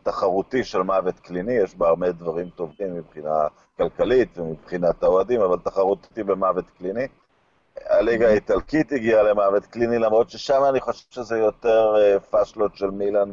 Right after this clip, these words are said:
Speaker 1: ואינטר, ויש להם, תיאורטית, יש להם את הכלים להתחרות.
Speaker 2: כן, זה יש-,
Speaker 1: הליגה
Speaker 2: זה ישתנה,
Speaker 1: האנגלית,
Speaker 2: זה ישתנה.
Speaker 1: הליגה האנגלית לא במוות קליני, יש שש קבוצות עם המשאבים לזכות באליפות, יש שאלה אם באמת לכולן יש סיכוי או לא לכולן יש סיכוי,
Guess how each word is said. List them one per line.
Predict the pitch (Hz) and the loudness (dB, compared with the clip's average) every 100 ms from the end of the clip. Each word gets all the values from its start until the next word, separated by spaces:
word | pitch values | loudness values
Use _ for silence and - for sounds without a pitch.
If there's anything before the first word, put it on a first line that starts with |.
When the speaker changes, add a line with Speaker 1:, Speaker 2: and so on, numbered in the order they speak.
| 95 | -6
Speaker 1:
ואינטר, | 92 101 104 98 92 _ _ | -8 -6 0 0 -2 _ _
ויש | 90 98 - | -2 -2 0
להם, | 110 98 | -2 -2
תיאורטית, | - 98 95 98 - 123 - | 0 2 4 2 0 -6 -2
יש | 110 110 117 | 0 0 2
להם | 101 90 | 0 0
את | - | -6
הכלים | 85 92 87 87 | -6 -4 -4 -4
להתחרות. | 85 82 - 82 107 | -6 -8 -2 0 2
Speaker 2:
כן, | 175 220 | 4 4
זה | 180 190 | 4 0
יש-, | 190 | 0
Speaker 1:
הליגה | 160 196 | 0 4
Speaker 2:
זה | 202 | 4
ישתנה, | 196 180 | 4 4
Speaker 1:
האנגלית, | 190 120 98 87 | 4 0 -4 -12
Speaker 2:
זה | 110 | -12
ישתנה. | 110 - 104 104 | -10 -10 -6 0
Speaker 1:
הליגה | 143 196 214 | 2 2 4
האנגלית | 208 185 190 185 | 4 4 2 0
לא | 143 135 | 2 2
במוות | 123 117 107 104 - | 4 2 2 0 -4
קליני, | - 120 147 | -6 -4 0
יש | 151 123 - - | 4 4 2 -4
שש | 139 127 | -2 -2
קבוצות | - 123 - 131 123 | -6 -14 -4 -2 -2
עם | 113 101 | -2 -2
המשאבים | 101 98 113 92 151 165 | -2 -2 -2 0 0 0
לזכות | 156 - 160 | -6 -4 -2
באליפות, | - 165 165 - 190 175 | 0 0 0 -4 -6 -2
יש | 180 - | -2 0
שאלה | 190 208 202 147 | 2 4 4 2
אם | 120 | 2
באמת | 95 101 110 | 2 2 0
לכולן | 101 - 92 92 87 | -6 -8 -4 -2 -4
יש | 78 | -8
סיכוי | - - 202 190 | -14 -4 2 4
או | 120 | 4
לא | 127 | 4
לכולן | 120 123 120 113 | 2 -2 -2 -2
יש | 110 | -6
סיכוי, | 117 - 170 | -12 -4 -2